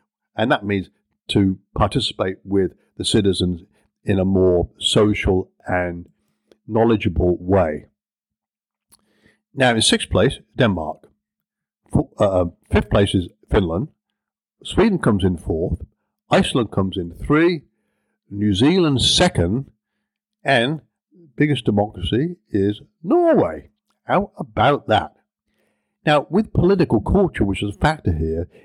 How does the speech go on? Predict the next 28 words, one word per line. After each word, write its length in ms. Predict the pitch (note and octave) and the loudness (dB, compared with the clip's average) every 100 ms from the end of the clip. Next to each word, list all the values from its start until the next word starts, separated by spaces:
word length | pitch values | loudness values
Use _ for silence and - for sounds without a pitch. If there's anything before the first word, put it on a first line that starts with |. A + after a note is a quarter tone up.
| - | -4
it 140 | B2+ | -4
depends 840 | B2+ - - - F#3+ G#3 D#3 B2 - - | -2 -2 -2 -2 0 0 0 0 -2 -4
on 320 | G#2 F#2+ F#2+ _ - | 0 0 0 _ -10
three 200 | - D3 | 0 2
other 140 | A#2 G2 | 4 2
factors. 540 | - F#2+ - F#2 D#2 - _ _ _ _ - | 0 -2 -2 -4 -4 -8 _ _ _ _ -14
The 120 | - - | -12 -2
attitude 560 | F#3+ - - G3+ F#3 | -2 0 -2 2 4
of 140 | E3+ D#3 | 2 2
the 80 | |
government, 540 | C#3 D3+ B2+ C#3+ D#3+ C3 _ _ _ - | 2 2 2 2 0 -2 _ _ _ -4
the 80 | A#2 | -2
beliefs 720 | F#2 G#2+ G#2+ A#2+ G3+ A3+ - - | 2 2 4 4 4 2 -2 -4
of 180 | G#2 F#2+ | -4 -2
the 80 | |
government, 480 | F2+ F#2 D#2+ E2+ A2 _ - | 0 -2 0 -2 -4 _ -10
of 120 | F2+ | -4
their 100 | A2 | -2
people 560 | - G2 F2 - A#2+ - _ _ - | -2 -2 -2 -2 -4 -4 _ _ -4
and 120 | B2+ | -2
themselves, 480 | D#3 - F2 G2+ - _ _ _ - | 0 0 2 0 -4 _ _ _ -6
and 140 | B2+ | -4
sentiments. 680 | - A3 G#3 G3 E2 E2+ - _ _ _ _ _ | 0 0 2 0 -2 -6 -16 _ _ _ _ _
Those 200 | D3 F#3 | -2 0
are 80 | E3 | 0
three 280 | - - D3+ | 0 0 0
factors. 560 | - D#3 - - F2 - | 0 -2 -2 -2 -2 0
So, 220 | F#2+ | 0